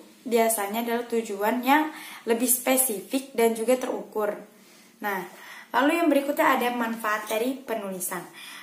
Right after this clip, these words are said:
Manfaat dari penulisan di sini, kalian harus bisa memberikan, eh, penjelasan mengenai manfaat apa sih yang kalian dapat dari melakukan penulisan tersebut.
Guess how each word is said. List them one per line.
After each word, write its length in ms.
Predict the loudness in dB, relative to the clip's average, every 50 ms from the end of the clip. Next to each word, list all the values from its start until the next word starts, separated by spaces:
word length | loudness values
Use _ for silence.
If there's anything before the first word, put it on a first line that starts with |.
| -10 -6
Manfaat 400 | -6 -4 -2 2 2 2 2 2
dari 240 | 2 2 2 0 0
penulisan 560 | -4 -4 -4 -4 -4 -4 -4 -4 -4 -4 -4
di 40 | -4
sini, 320 | -4 -4 -6 -4 0 2 0 0 0 -4 -14 -16 -16 -16 -6
kalian 400 | -2 0 0 2 2 2 0 0 0 0
harus 320 | 0 -2 -2 -2 -4 -6
bisa 400 | -4 -4 -2 -2 0 0 2 2
memberikan, 800 | 2 2 0 0 -2 -2 -4 -6 -10 -4 0 2 2 2 2 0 -4 -10 -14 -16 -16 -16 -16 -16 -18 -18 -20 -20 _ _ _ _
eh, 140 | 0 0 2
penjelasan 640 | 2 4 4 4 4 4 2 2 0 2 2 2 2
mengenai 400 | 2 2 2 0 0 0 -2 -2
manfaat 480 | -2 -2 -2 0 0 0 0 0 -2 -4
apa 160 | -4 -2 0
sih 320 | 2 2 2 2 2 -2 -6 -12 -14 -16 -16 -16 -14 -6
yang 160 | -2 0 2
kalian 400 | 2 4 4 4 4 4 4 4
dapat 400 | 2 0 0 0 0 0 0 2
dari 240 | 2 2 4 4 4
melakukan 560 | 4 4 2 2 0 -2 -4 -2 -2 -2 0
penulisan 400 | 0 0 0 0 -2 -2 -4 -4
tersebut. 400 | -4 -4 -4 -2 -2 -2 -4 -4